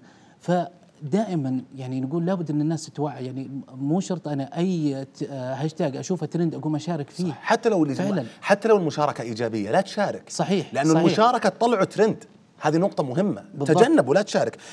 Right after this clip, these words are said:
Speaker 2: أستاذ حسين، بس لأنه باقي لي دقيقة، أنا ودي إنه يعني نحط حد للشائعات. كيف نحط حد للشائعات كفرد؟ لا أشارك ولا إيش، إيش الطريقة؟ نبغى، نبغى نصايح، سم.
Speaker 1: ممتاز. آه، بالنسبة للشائعات، الحل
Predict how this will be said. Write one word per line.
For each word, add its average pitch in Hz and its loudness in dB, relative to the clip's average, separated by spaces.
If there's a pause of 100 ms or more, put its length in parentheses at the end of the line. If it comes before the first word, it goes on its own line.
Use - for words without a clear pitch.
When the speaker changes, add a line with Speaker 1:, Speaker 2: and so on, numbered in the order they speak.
(160)
Speaker 2:
أستاذ 226 0
حسين، 185 2
بس 175 -2
لأنه 190 4
باقي 190 2
لي 226 0
دقيقة، 135 0
أنا 131 2
ودي 180 2
إنه 160 2
يعني 147 -2 (280)
نحط 160 0
حد 127 -4
للشائعات. 87 -12
كيف 208 -4
نحط 160 -8
حد 139 -6
للشائعات 117 -8
كفرد؟ - -12 (720)
لا 127 2
أشارك 139 0
ولا 117 -6 (260)
إيش، - -12
إيش - -10
الطريقة؟ 135 -10
نبغى، 170 2
نبغى 160 6
نصايح، 131 2
سم. 120 -2 (140)
Speaker 1:
ممتاز. 185 2 (100)
آه، 180 4
بالنسبة 180 0
للشائعات، 135 -4
الحل 214 0